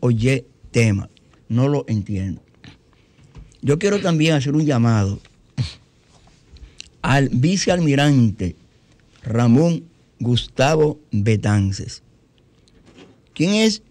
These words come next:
el vicealmirante Ramón Gustavo Betances? Es el comandante general de la Armada Dominicana. Y lo quiero hacer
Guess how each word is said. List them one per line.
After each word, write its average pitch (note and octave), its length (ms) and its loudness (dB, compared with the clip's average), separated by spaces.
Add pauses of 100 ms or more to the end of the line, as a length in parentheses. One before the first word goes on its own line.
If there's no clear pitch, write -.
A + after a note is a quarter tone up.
(180)
el C#3+ 140 0
vicealmirante C#3 880 0
Ramón B2+ 360 2
Gustavo B2 680 -2
Betances? G2 600 -4 (920)
Es F3 160 0
el C#3 100 2
comandante C3 680 0
general A#2+ 640 0 (560)
de A2 120 0
la A2 140 2
Armada A#2+ 600 2 (100)
Dominicana. G#2 960 0 (1400)
Y A#2+ 100 2
lo A#2 140 2
quiero F3 280 0
hacer B2+ 460 0